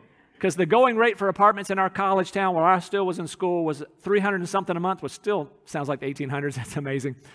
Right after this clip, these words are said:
But, uh, but this, this sweet widow, all she wanted was her grocery money from this garage apartment that her husband had fixed up before he died. And so what a, what a blessing for us, 'cause I'm still in school. She taught as a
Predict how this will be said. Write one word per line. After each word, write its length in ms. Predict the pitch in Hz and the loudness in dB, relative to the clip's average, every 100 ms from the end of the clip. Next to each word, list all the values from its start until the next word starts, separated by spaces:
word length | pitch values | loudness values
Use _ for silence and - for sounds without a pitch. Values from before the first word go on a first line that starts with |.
| - - - _ 123 | -20 -20 -20 _ -2
But, 160 | 156 | 2
uh, 160 | 160 156 | 2 0
but 160 | 147 160 | -2 0
this, 280 | 262 - - | 0 -2 -8
this 200 | 190 240 | -4 -4
sweet 260 | - 240 233 | -4 -6 -2
widow, 500 | 196 190 151 151 156 - | 0 2 2 2 -2 0
all 180 | 202 254 | 2 2
she 220 | - 233 | -2 -4
wanted 300 | 214 214 190 | 0 0 0
was 160 | 170 | -4
her 120 | 175 147 | -4 -4
grocery 480 | 139 190 190 170 | 0 0 0 -2
money 300 | 147 131 131 | -4 -4 -6
from 220 | 127 147 143 | -6 -4 -4
this 180 | 139 | -6
garage 460 | - 143 151 190 190 | -4 0 2 2 0
apartment 460 | 185 180 147 131 139 | -2 0 0 -4 -10
that 100 | 135 | -8
her 100 | 135 | -4
husband 340 | 180 165 143 | -4 -4 -8
had 120 | 127 | -8
fixed 260 | - 151 - | -8 -8 -6
up 140 | 135 | -8
before 260 | 131 - 135 | -8 -8 -6
he 140 | 135 | -6
died. 300 | 117 107 - _ _ _ _ _ _ | -8 -12 -14 _ _ _ _ _ _
And 220 | 135 139 | -8 -8
so 200 | - 156 | -4 -2
what 220 | 160 254 226 | 0 2 0
a, 60 | |
what 240 | 156 214 226 | 2 2 2
a 160 | 143 | 0
blessing 580 | 123 131 160 190 - 160 | -4 -2 0 0 -2 -8
for 220 | - 135 | -6 -6
us, 240 | 120 107 - | -6 -8 -12
'cause 160 | 113 | -4
I'm 180 | 160 208 | -2 -2
still 240 | - 190 | -2 -4
in 60 | 165 | -4
school. 440 | - 160 151 147 135 | -6 -4 -4 -4 -8
She 240 | - 196 | -10 -10
taught 260 | 190 180 170 | -6 -4 -4
as 100 | |
a 140 | 147 | -4